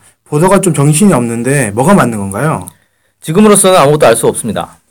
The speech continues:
Speaker 2: 북한에서는 간부들의 신상 문제에 대해 일일이 공개하지 않거든요. 언론들도 다들 가능성이 높다는 식으로 추정하는 보도만 하고 있습니다.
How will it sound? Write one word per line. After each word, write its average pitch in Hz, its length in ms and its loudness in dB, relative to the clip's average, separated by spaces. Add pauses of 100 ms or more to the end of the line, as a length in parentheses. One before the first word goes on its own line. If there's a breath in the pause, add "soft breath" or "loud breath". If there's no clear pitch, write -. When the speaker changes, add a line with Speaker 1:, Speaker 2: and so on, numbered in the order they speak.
(240)
Speaker 2:
북한에서는 143 880 0
간부들의 143 420 0
신상 175 400 0
문제에 120 320 0
대해 127 220 4
일일이 113 300 0
공개하지 107 380 -2
않거든요. 85 480 -12 (540)
언론들도 175 480 2
다들 143 320 2
가능성이 202 500 2
높다는 160 680 0
식으로 160 300 -2
추정하는 208 600 2
보도만 127 280 0
하고 170 160 0
있습니다. 85 360 -8